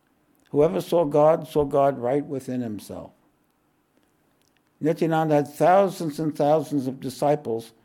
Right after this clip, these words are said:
who received his energy. He didn't use ostentatious rituals to give initiation. He would make a gesture toward someone, and that person would receive his grace. He would utter a single word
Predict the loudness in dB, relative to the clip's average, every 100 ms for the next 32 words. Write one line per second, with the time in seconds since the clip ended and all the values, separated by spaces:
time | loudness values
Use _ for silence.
0 | _ _ _ -10 -10 -8 -6 -6 -6 -10
1 | -6 -4 -4 -6 -10 -12 -18 _ _ _
2 | _ _ _ _ _ -6 -4 -2 0 0
3 | 0 0 0 0 -4 -2 -2 -4 -10 -6
4 | -4 -4 -4 -6 -8 -14 -10 -8 -6 -6
5 | -6 -8 -6 -6 -6 -14 -16 _ _ _
6 | _ _ _ _ _ _ _ 0 2 4
7 | 2 2 0 2 0 0 -6 -4 -4 -6
8 | -4 -4 -2 -6 -8 -16 _ _ _ _
9 | -4 -2 -2 0 0 0 -2 -4 -6 -8
10 | -2 -2 -2 -6 -4 -2 -2 -6 -20 _
11 | _ _ _ _ _ _ _ _ _ -2
12 | 2 4 4 4 0 0 -2 0 0 2
13 | 2 2 0